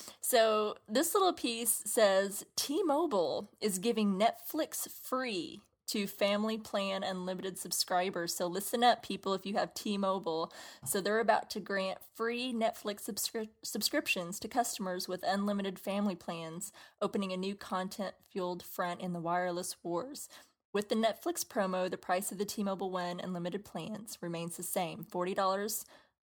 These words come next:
a line up to four lines, but customers with two or more voice lines are eligible to receive Netflix's standard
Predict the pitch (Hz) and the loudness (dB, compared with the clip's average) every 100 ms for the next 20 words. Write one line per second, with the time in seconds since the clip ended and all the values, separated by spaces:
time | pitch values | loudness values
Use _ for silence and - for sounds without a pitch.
0 | - 247 202 180 180 - 175 185 180 175 | -2 4 4 4 -2 -8 -6 -2 0 0
1 | 165 233 190 - - 208 - 202 208 196 | -2 -4 -8 -8 -4 -4 0 0 0 -4
2 | - 214 190 196 302 262 185 180 190 170 | -6 -2 -2 0 0 0 -2 -2 -6 -6
3 | 170 180 - 196 233 208 160 160 - 170 | -4 -4 0 0 0 -2 -4 -4 -4 -6
4 | 175 - 202 170 165 - _ - 185 - | -6 -4 -2 -4 -6 -20 _ -4 -4 -2
5 | 175 - - 185 180 175 | -8 -6 -8 -6 -4 -6